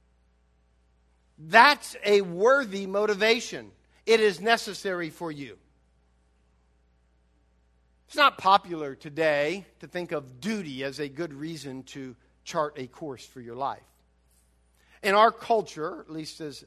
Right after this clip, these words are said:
Americans generally, secularly, um, for somebody to do a job that they don't enjoy simply because they need to provide for their family is,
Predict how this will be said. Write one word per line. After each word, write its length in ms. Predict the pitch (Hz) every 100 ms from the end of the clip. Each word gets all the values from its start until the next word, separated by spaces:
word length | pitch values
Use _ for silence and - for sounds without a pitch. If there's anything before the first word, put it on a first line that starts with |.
| -
Americans 580 | 135 151 147 143 135 117
generally, 600 | 120 151 135 127 135 185 _ _ _ -
secularly, 880 | - 165 - 151 131 123 123 156 - _ _ _ _
um, 380 | 147 151 143 135 _ _ _ _ _ _
for 160 | - 180
somebody 460 | 226 247 247 233
to 140 | - 185
do 440 | 147 156 220 220
a 140 | 175 170
job 800 | 139 147 196 175 151 151 156 156 _ _ _
that 180 | 170 170
they 140 | 170
don't 300 | 156 208 185
enjoy 640 | 185 147 175 190 160 139
simply 340 | 147 190 185 190
because 280 | 175 190 156
they 100 | 165
need 180 | 180
to 60 | 165
provide 480 | 143 135 175 180 -
for 100 | 160
their 140 | 143
family 460 | 139 175 165 151 147
is, 340 | 160 147 -